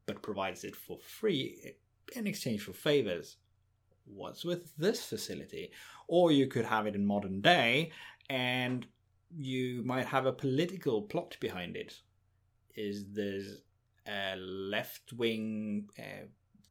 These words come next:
hospital that is actually trying to, uh, provide some sort of healthcare, maybe with some strange donors behind it, because healthcare still costs?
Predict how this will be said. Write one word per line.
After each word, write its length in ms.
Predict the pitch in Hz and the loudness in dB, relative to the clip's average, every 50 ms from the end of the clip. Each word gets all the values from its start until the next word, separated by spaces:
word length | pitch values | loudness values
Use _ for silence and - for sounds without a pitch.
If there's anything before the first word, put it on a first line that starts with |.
| _ - - - _ - | _ -20 -20 -20 _ -10
hospital 840 | - - 165 175 - - - 196 196 196 185 190 190 185 185 180 170 147 | -2 0 0 0 0 0 -2 -2 0 0 0 0 0 0 -2 -2 0 2
that 400 | 139 131 120 117 113 113 107 104 - - - - - - - - _ _ _ _ - | 4 4 4 4 4 2 0 -2 -8 -14 -16 -16 -18 -18 -20 -20 _ _ _ _ -8
is 360 | 123 120 113 107 110 104 113 - - | -4 -4 -2 -2 -4 -4 -6 -4 0
actually 720 | 127 127 131 131 - - - 127 117 113 110 110 107 104 104 | 2 2 2 2 0 -2 -2 0 2 2 2 0 -2 -4 -6
trying 540 | - - - 120 117 117 113 113 110 107 101 101 - - | -8 -4 0 0 2 2 0 0 -2 -4 -4 -4 -4 -2
to, 460 | 107 104 104 101 101 101 98 98 95 - _ _ _ _ _ _ _ _ _ _ _ _ _ _ _ _ _ - 123 | 0 0 2 2 0 0 0 -2 -6 -10 _ _ _ _ _ _ _ _ _ _ _ _ _ _ _ _ _ -8 -6
uh, 120 | 113 107 101 - | -6 -6 -6 -4
provide 560 | - 120 104 104 117 110 113 117 123 123 120 | -2 -2 0 2 2 2 2 2 2 0 -2
some 220 | - - 113 107 101 | -2 -2 -2 -2 -2
sort 240 | - - 110 101 101 | -2 -2 -2 -2 -2
of 120 | 92 - | -4 -4
healthcare, 760 | - - 131 147 147 - - - - 156 147 135 135 131 131 - - - - - _ _ _ _ - | 0 2 2 2 2 0 -4 -6 0 2 4 6 4 4 2 -2 -8 -20 -20 -20 _ _ _ _ -8
maybe 640 | 131 127 143 214 277 320 320 294 311 311 311 311 302 | -4 -2 0 2 2 2 4 4 6 6 6 6 4
with 520 | 269 247 196 196 214 220 208 202 196 196 - | 4 2 2 2 4 4 4 4 2 0 -4
some 400 | - - 175 165 156 151 143 131 | -6 -4 -2 0 0 0 0 0
strange 800 | - - - - - - 135 120 117 135 156 185 185 151 139 127 | -2 -2 -4 -4 -4 -2 0 2 2 4 4 2 2 0 0 0
donors 520 | 117 101 104 110 139 180 226 254 240 - | 0 2 2 2 2 2 2 0 -2 -4
behind 380 | - 240 214 - 226 214 208 214 | -2 -2 -2 -2 0 0 0 0
it, 140 | - - | -2 -4
because 400 | - 117 - 113 104 101 - - _ _ _ _ _ _ _ - - | -8 -6 -2 -2 -2 -2 -4 -8 _ _ _ _ _ _ _ -12 -8
healthcare 340 | 131 143 156 - - - 95 | -6 -6 -4 -2 -2 -4 -4
still 220 | - - 85 82 | -4 -6 -6 -6
costs? 560 | 80 - - 98 135 156 - - - - - | -6 -4 0 0 0 0 0 -2 -6 -8 -8